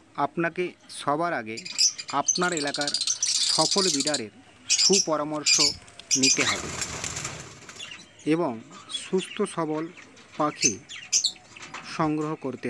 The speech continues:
হবে। পাখিকে রোগমুক্ত রাখতে পাখির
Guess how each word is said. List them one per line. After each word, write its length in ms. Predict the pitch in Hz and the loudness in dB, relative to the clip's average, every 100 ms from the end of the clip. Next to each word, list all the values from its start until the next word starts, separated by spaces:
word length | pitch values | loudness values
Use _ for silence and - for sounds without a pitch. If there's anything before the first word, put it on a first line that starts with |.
| 110 | -6
হবে। 180 | 104 - - - - - - - - - - - - | -8 -14 -6 0 0 0 -20 -12 -2 -2 0 -2 2
পাখিকে 420 | 156 147 175 190 196 - - - - 127 | 4 4 2 4 2 2 -6 -14 -8 -2
রোগমুক্ত 480 | 151 160 185 - - 131 | -2 0 -4 -2 -4 -2
রাখতে 300 | 127 - 127 95 - - - - - - | -4 -6 -6 -6 -12 0 0 0 -18 -2
পাখির 320 | 151 151 185 | 0 2 0